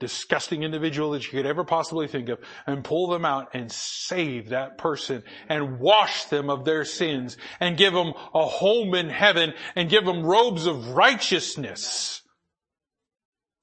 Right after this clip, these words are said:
That's my God. And that hand is out there all day long. He's got it out there for Israel.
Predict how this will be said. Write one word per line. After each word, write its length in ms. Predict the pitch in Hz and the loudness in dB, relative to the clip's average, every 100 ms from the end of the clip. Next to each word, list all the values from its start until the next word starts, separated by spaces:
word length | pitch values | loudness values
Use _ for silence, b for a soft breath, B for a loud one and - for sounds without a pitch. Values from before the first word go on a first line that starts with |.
| _ _ _ _ _ _ - | _ _ _ _ _ _ -8
That's 240 | 127 120 | -8 -6
my 140 | 120 113 | -6 -4
God. 260 | 117 98 - _ _ _ _ _ _ - | -6 -6 -10 _ _ _ _ _ _ -16
And 140 | 117 | -6
that 140 | 120 117 | -4 -2
hand 260 | 135 123 | -2 -4
is 140 | 104 104 | -4 -6
out 240 | 117 117 | -4 -4
there 240 | 107 95 _ _ _ _ _ - | -6 -8 _ _ _ _ _ -12
all 220 | 95 110 | -8 -4
day 160 | 127 | -2
long. 400 | 143 147 123 113 110 _ _ _ _ _ _ _ _ _ - | 0 0 -2 -6 -14 _ _ _ _ _ _ _ _ _ -12
He's 180 | 117 | -10
got 200 | 113 107 | -4 -4
it 100 | 113 | -2
out 220 | 113 110 - | -4 -4 -6
there 120 | 98 | -10
for 140 | 117 | -8
Israel. 400 | 104 101 98 85 | -8 -10 -16 -18